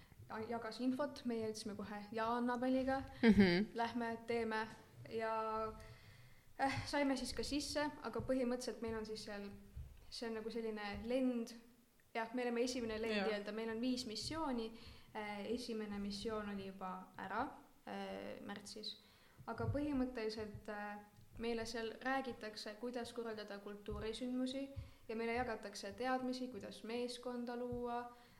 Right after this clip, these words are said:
Speaker 1: äh, kuidas projekte koostada, üritusi planeerida ja üldse ellu viia. Ja meie siis lõppeesmärk ongi see, et esimeseks juuniks oleks me, me jagu-, jagunesime siis erinevatesse tiimidesse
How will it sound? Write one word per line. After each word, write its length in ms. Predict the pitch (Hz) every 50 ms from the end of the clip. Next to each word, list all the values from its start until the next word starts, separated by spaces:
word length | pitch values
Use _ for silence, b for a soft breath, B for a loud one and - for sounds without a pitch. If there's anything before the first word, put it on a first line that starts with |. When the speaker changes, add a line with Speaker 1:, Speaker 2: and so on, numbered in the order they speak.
| b -
Speaker 1:
äh, 140 | 220 214 208 208 202 -
kuidas 240 | 233 214 214 -
projekte 440 | - - 214 220 240 240 - - 240
koostada, 480 | 233 - 233 233 233 233 - 233 220 220
üritusi 380 | 220 220 214 214 220 214 220 208
planeerida 720 | - 208 202 208 226 233 233 233 226 226 220 - 226 220 220
ja 140 | 214 208 208
üldse 340 | 208 214 208 208 - 214 202 202 214
ellu 220 | 208 202 196 196
viia. 320 | 202 202 202 202 202 208 214 202 202 - b b b b b -
Ja 160 | - 214 214 208 208 208 202 202 - - - -
meie 220 | 226 226 220 220 214
siis 160 | - - -
lõppeesmärk 680 | 247 262 254 254 - 233 220 214 220 - 214 214 214 -
ongi 220 | 233 226 214 208 208
see, 160 | 208 226 214 208
et 120 | 208 - 233
esimeseks 640 | 240 254 247 240 214 202 202 202 202 - - -
juuniks 540 | 240 254 269 269 240 208 196 202 202 - - - b b b b b b b
oleks 260 | 208 208 196 - -
me, 80 | 247 - -
me 100 | 247 226 226
jagu-, 260 | 233 233 233 214 208 220 - - -
jagunesime 640 | 233 233 240 - 214 202 202 202 202 208 202 202 202
siis 180 | 202 202 202 202
erinevatesse 800 | - 233 233 226 220 214 208 202 202 202 202 - 208 - - 214 196 -
tiimidesse 600 | 214 214 214 214 233 233 277 285 277 - - 339